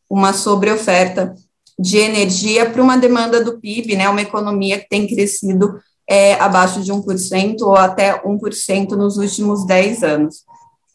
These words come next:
Outra, outra questão que o André Clark da Siemens falou é que existe uma tensão muito grande entre os fabricantes da cadeia eólica,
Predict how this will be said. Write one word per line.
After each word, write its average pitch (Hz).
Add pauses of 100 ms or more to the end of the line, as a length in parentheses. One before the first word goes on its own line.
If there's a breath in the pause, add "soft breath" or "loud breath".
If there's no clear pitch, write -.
(500 loud breath)
Outra, 240
outra 254
questão 233
que 214
o 196
André 190
Clark 185
da 185
Siemens 220
falou 190 (260 loud breath)
é -
que -
existe 254
uma 247
tensão 247
muito 247
grande 226
entre 208
os 233
fabricantes 233 (360)
da 202
cadeia 202
eólica, 190